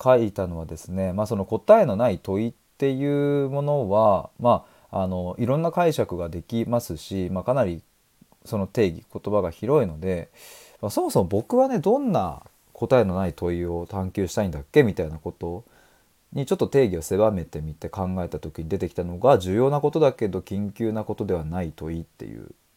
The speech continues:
ことでした。まあ、これ、あの、すごくここは、あの、なんだろうな、僕自身、僕も過去もそうだし、今でも、うん、重要なことだけど緊急なことではない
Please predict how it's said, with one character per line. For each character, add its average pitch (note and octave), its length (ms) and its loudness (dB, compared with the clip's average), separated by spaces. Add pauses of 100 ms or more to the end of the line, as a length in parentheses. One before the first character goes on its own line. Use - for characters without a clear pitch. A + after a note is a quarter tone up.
(120)
こ F2+ 140 -6
と E2+ 320 -2
で D#2 100 -8
し - 140 -14
た。 - 160 -10 (600)
ま G2 100 0
あ、 - 20 -2
こ - 140 4
れ、 G2+ 180 8 (300)
あ G2+ 200 4
の、 F#2+ 640 -2 (420)
す B2 280 0
ご E3 160 6
く A#2+ 160 -4
こ - 160 -4
こ A2 180 2
は、 G#2+ 400 6 (160)
あ F2+ 160 -4
の、 E2+ 480 -8
な G2 80 -6
ん G2 60 -2
だ F2+ 80 0
ろ E2 60 -6
う - 20 -10
な、 E2 80 -8
僕 G#2+ 320 0
自 - 80 0 (200)
身、 F#2+ 60 -2
僕 C#3+ 260 -2
も G#2 140 -2
過 F3 160 -4
去 G#2 300 2 (300)
も G#2+ 100 -4
そ C#3+ 140 4
う - 20 4
だ G2 60 2
し、 - 200 -10
今 G#3 300 4
で G#2+ 160 2
も、 A2 360 2 (360)
う F#2 200 -4
ん、 F#2 40 -4
重 B2 120 0
要 F3 120 4
な F3 100 -2
こ E3+ 120 -2
と F3 80 0
だ C#3+ 100 4
け G#2 100 0
ど F#2 80 -2
緊 A#2 220 -6
急 B2 200 0
な A#2 120 -2
こ A#2+ 140 0
と A#2 200 0
で G2 120 2
は F2 240 -2
な G2 280 2
い F2 160 -2